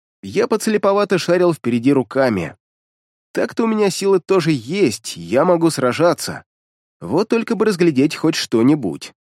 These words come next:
Я откинулся от борта вперед, встал на четвереньки, руки нащупали тот самый нож. О да, кто подбежит к телеге, получит нож в горло.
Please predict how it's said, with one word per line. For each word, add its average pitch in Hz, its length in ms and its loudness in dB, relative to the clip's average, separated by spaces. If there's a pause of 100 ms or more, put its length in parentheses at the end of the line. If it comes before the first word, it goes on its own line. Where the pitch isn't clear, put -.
(500)
Я 117 200 -2
откинулся 180 460 0
от 123 120 -2
борта 135 360 0
вперед, 151 440 0 (220)
встал 143 480 -2 (120)
на 131 120 2
четвереньки, 143 800 0 (460)
руки 226 300 0
нащупали 202 520 0
тот 180 180 0
самый 156 340 2
нож. 127 440 2 (300)
О 113 160 -2
да, 113 480 0 (260)
кто - 280 -4
подбежит 190 440 -2
к - 80 -20
телеге, 196 480 0
получит 143 560 0
нож 120 400 -2
в 85 120 -20
горло. 101 440 -2